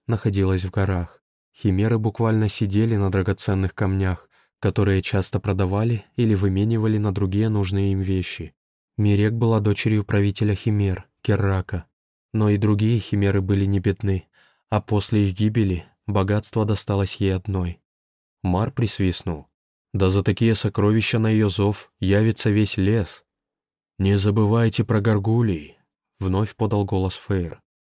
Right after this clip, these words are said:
«Они, конечно, не умеют плеваться огнём, как драконы, но и бед могут доставить немало». Верт развернул подробную карту города и окрестностей.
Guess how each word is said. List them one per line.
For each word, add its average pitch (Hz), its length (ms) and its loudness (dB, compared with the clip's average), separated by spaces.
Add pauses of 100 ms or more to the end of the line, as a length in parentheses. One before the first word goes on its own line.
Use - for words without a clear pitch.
(280)
«Они, 98 280 2
конечно, 110 500 2
не 107 140 2
умеют 110 420 2
плеваться 95 540 0
огнём, 92 400 -2
как 90 220 -4
драконы, 92 640 -4 (420)
но 95 240 4
и 117 100 4
бед 110 340 0
могут 98 320 0
доставить 92 560 0
немало». 92 560 -2 (720)
Верт 95 400 0
развернул 95 520 0
подробную 101 520 0
карту 95 320 -2
города 104 500 0 (100)
и 113 100 -2
окрестностей. 92 920 -4